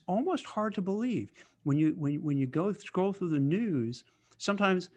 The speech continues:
it makes you feel a little bad, not because of what I mentioned earlier about the hate, the doom, but, like, this one, just the person went public and now they're worth a gazillion dollars. <laughs> You know, this person just did this and making a gazillion dollars,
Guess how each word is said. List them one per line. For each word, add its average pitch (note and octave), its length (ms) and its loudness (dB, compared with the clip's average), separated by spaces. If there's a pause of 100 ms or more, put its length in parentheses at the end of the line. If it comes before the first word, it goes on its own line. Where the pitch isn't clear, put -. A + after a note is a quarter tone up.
(120)
it D#3 100 -2
makes F3+ 200 -2
you D#3 60 0
feel F#3+ 220 0
a - 20 0
little E3+ 120 2
bad, D#3+ 260 4
not A3 320 2
because G3 460 2 (220)
of C#3+ 120 -2
what D#3+ 100 2
I - 20 0
mentioned D#3 320 0
earlier F3 140 4
about C3+ 180 2
the B2 80 -4
hate, C#3 220 0
the B2+ 60 -4
doom, D#3+ 340 4 (220)
but, D#3 100 0
like, C#3+ 200 2 (180)
this A#3+ 320 -2
one, E3 180 2
just - 220 -2 (200)
the G#3 80 -12
person G3+ 320 -2
went G3 280 -4
public A3 380 0
and G#3+ 60 -2
now G3+ 180 4
they're G3 100 2
worth F#3+ 280 2
a D#3 60 4
gazillion F#3+ 520 4
dollars. F#3+ 580 2 (160)
<laughs> - 160 -12
You - 140 2
know, D3+ 100 -2 (240)
this G#3+ 160 6
person F#3+ 460 2
just G#3+ 180 2
did A3 160 -2
this A3+ 200 -2
and G#3 80 -2
making G#3 240 0
a A3 60 0
gazillion G#3+ 360 2
dollars, G#3 340 2